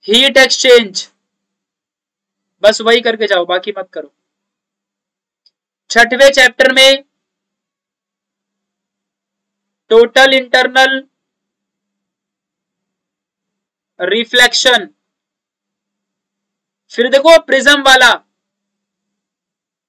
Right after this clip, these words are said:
जिसे अपन dispersion of light कहते हैं,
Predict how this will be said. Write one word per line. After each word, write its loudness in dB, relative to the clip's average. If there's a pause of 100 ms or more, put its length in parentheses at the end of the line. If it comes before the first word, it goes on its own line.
(300)
जिसे -2
अपन 0
dispersion -4
of -4
light 0
कहते 0
हैं, 0